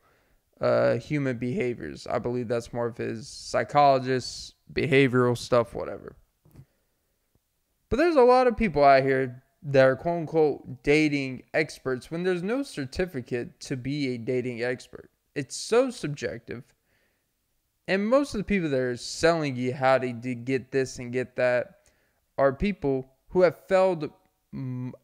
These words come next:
at every step of the way in their own life. So they're like, "If I just teach the opposite of what I haven't done,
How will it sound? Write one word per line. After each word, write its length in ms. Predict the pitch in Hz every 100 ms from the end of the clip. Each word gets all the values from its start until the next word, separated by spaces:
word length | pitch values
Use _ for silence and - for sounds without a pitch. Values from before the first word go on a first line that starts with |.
| _ _ _
at 240 | 120 - -
every 360 | 160 175 165 156
step 380 | - 165 147
of 80 | 151
the 80 | 131
way 240 | 127 131
in 100 | 127
their 160 | 123 -
own 220 | 131 123
life. 260 | 123 113 - _ _ _ _
So 200 | - 156
they're 160 | 156
like, 260 | 156 131 117
"If 100 | 117
I 120 | 127
just 400 | 120 147 202 -
teach 260 | - 165 -
the 100 | 143
opposite 500 | 180 170 131 - 120
of 140 | 113
what 200 | 120 120
I 100 | 123
haven't 480 | 127 165 185 147 -
done, 340 | - - -